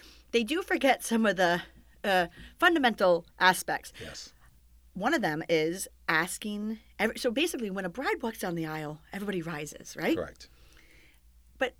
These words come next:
Speaker 1: who tells them to sit?
Speaker 2: Yeah.
Speaker 1: The wedding
Speaker 2: That,
Speaker 1: officiant.
Speaker 2: that's where the officiant should do that.
Speaker 1: Right.
Speaker 2: Correct.
Speaker 1: Most of the time when I see a couple not hire a wedding officiant that officially does this, but it's more like a friend or whatnot,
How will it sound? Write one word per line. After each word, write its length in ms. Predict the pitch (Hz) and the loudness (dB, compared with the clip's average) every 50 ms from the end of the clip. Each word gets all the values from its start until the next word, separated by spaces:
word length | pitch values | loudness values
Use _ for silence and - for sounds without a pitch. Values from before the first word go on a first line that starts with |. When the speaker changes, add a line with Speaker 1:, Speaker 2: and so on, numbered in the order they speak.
| _ - | _ -20
Speaker 1:
who 260 | - - - 302 339 | -14 -8 -4 -4 -4
tells 240 | 339 - 381 370 359 | -2 0 -2 -2 0
them 120 | 349 330 294 | -2 -2 -2
to 60 | 262 | -2
sit? 280 | - - 339 262 - - - - _ _ _ _ _ - | -2 0 0 0 0 -2 -6 -16 _ _ _ _ _ -20
Speaker 2:
Yeah. 120 | - - - - - - - - - - - - - - _ | -20 -20 -20 -20 -20 -20 -20 -20 -20 -20 -20 -20 -20 -20 _
Speaker 1:
The 80 | - 185 | -6 -2
wedding 200 | 170 180 208 214 | 2 4 4 4
Speaker 2:
That, 60 | 185 | 4
Speaker 1:
officiant. 340 | - - 170 - - 147 117 | 2 0 -2 -2 -2 0 2
Speaker 2:
that's 220 | 101 98 101 - - | 4 4 4 4 2
where 40 | 110 | 0
the 80 | 110 107 | 0 0
officiant 380 | 104 - 110 107 - 120 107 92 | 0 0 -4 -4 -4 -6 -10 -8
should 160 | - - - | -10 -10 -8
do 120 | 95 95 82 | -8 -8 -8
that. 200 | - - - - - - | -10 -12 -16 -16 -4 0
Speaker 1:
Right. 200 | 202 214 175 - | 2 2 2 0
Speaker 2:
Correct. 140 | - - - - - - - _ - - - | -2 -12 -20 -20 -20 -20 -20 _ -20 -14 -10
Speaker 1:
Most 360 | 180 190 208 220 247 247 - | -6 -2 0 2 0 0 -2
of 60 | 330 339 | -4 -8
the 60 | 349 | -6
time 420 | - - 240 240 220 214 214 196 | -6 -4 -2 -2 -2 -2 -4 -4
when 140 | 185 180 170 | -6 -4 -2
I 180 | 165 175 196 240 | -2 0 0 0
see 580 | 220 - - 220 202 190 190 185 180 185 185 - | -2 -4 -6 -6 -6 -6 -4 -6 -6 -8 -8 -10
a 60 | - 165 | -12 -10
couple 640 | - - 196 180 - 185 185 185 185 185 185 185 202 - - - | -6 -6 -6 -4 -2 0 2 2 2 0 -2 -6 -12 -18 -14 -10
not 400 | 170 170 175 175 170 190 202 - | -6 -4 0 2 4 4 2 2
hire 720 | 214 - - 202 190 190 185 185 180 180 175 175 175 180 - - - - - - _ - | -2 -4 -2 0 0 2 2 2 2 2 2 0 0 -2 -6 -12 -20 -20 -20 -20 _ -6
a 100 | 190 175 | -4 -2
wedding 260 | 180 180 180 180 175 | 0 0 0 -2 -4
officiant 540 | 165 - - 180 165 - - 175 165 - - | -6 -6 -6 -6 -4 -4 -4 -4 -6 -6 -6
that 200 | 160 151 - 170 | -6 -4 -4 -4
officially 420 | 165 - 247 226 - - 175 165 | -2 0 0 0 0 0 -2 2
does 300 | 165 202 190 190 180 147 | 6 6 6 6 4 2
this, 220 | 143 113 131 - | -4 -8 -8 -6
but 100 | - 170 | -4 -4
it's 120 | 170 165 185 | -4 -4 -4
more 180 | 180 170 165 | -2 -2 0
like 140 | 165 160 - | -2 -2 -4
a 40 | 165 | -6
friend 420 | - - - 165 160 156 156 156 | -6 -4 -2 0 0 0 -2 -2
or 60 | 160 147 | -4 -4
whatnot, 400 | 156 151 - 151 151 151 151 | -4 -6 -6 -6 -6 -6 -6